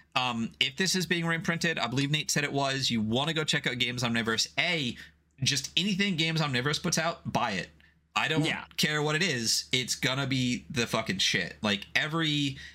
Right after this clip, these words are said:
Speaker 1: everything, seventeenth Century Minimalist, like, all of the, uh, Manifestus Omnivorous stuff, the Mouse Ritter stuff is amazing. Everything they do is of such insane quality, and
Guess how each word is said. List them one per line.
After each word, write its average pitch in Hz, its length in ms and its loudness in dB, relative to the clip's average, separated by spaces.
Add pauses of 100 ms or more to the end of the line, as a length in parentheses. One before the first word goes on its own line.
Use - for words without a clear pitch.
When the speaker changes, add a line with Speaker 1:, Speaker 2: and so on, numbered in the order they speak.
(140)
Speaker 1:
everything, 160 300 0
seventeenth 143 420 0
Century 139 240 0
Minimalist, 135 680 0 (300)
like, 113 260 0
all 147 220 0
of 143 100 -2
the, 139 260 2
uh, 117 240 0
Manifestus 127 540 0
Omnivorous 123 400 2
stuff, 117 500 0
the 101 120 2
Mouse 117 360 0
Ritter 127 220 2
stuff 120 300 0
is 113 100 2
amazing. 110 520 2 (340)
Everything 175 300 2
they 160 100 2
do 139 160 2
is 107 120 2
of 107 140 0
such 131 540 0
insane 117 640 0
quality, 139 800 0 (420)
and 107 640 2